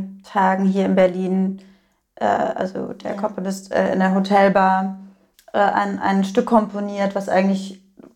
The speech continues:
Speaker 1: komplett auf A S M R-Basis war. Also es, es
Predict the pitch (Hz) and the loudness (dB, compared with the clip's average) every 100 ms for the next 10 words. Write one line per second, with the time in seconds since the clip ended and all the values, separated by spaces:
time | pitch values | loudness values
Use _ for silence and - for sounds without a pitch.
0 | _ - 202 190 202 202 - 190 190 190 | _ -6 -2 2 2 2 -2 0 0 0
1 | 190 185 170 175 170 156 170 180 190 - | 0 -2 0 0 2 4 4 -2 -6 0
2 | 170 165 208 240 - - 190 185 180 185 | 2 2 -2 -10 -10 -4 0 2 0 -4
3 | - 185 185 - | -4 -4 -4 -8